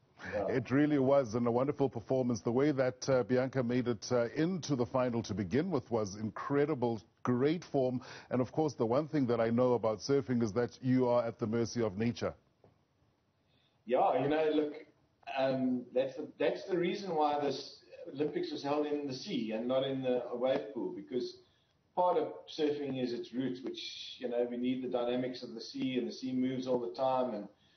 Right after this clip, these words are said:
Speaker 1: different conditions, high tide, there's a low tide, it's real stuff.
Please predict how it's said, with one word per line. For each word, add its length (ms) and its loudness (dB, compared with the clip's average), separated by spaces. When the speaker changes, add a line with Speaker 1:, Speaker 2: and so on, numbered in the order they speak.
Speaker 1:
different 320 -2
conditions, 720 -4
high 340 0
tide, 300 4
there's 140 -6
a 40 -4
low 300 2
tide, 320 4
it's 240 -6
real 180 2
stuff. 340 -4